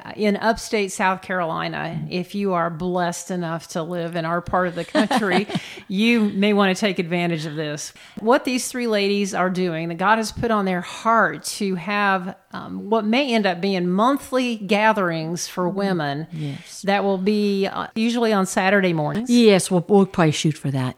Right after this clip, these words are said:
Speaker 1: It's called Cry for Freedom, and I'm gonna let her tell you about the first one and when it is and how to sign up for it.
Speaker 2: Yes, wonderful. Well, thanks,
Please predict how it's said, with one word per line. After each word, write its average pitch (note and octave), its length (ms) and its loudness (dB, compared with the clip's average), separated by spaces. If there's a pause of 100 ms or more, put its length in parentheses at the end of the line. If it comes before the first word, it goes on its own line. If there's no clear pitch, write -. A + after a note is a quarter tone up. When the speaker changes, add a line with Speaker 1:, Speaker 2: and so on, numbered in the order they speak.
Speaker 1:
It's G3+ 220 0
called F#3 340 2
Cry A#3 400 4
for A3 220 -6
Freedom, F3 580 0
and E3+ 80 2
I'm A3+ 120 2
gonna B3 180 0
let G3+ 240 2
her G3+ 180 4
tell G3+ 300 0
you F3 240 2
about E3+ 500 -2
the D#3+ 80 -6
first F#3 380 -2
one E3+ 240 -2
and D#3 160 -6
when E3 200 -2
it D#3+ 80 -2
is D#3+ 320 -4
and D#3 80 -6
how D#3+ 140 -2
to D3 80 -4
sign D#3 300 -6
up - 160 -10
for - 240 -20
it. - 80 -12
Speaker 2:
Yes, B3+ 360 2
wonderful. E3+ 480 -4 (120)
Well, A3 300 2
thanks, A3+ 420 -2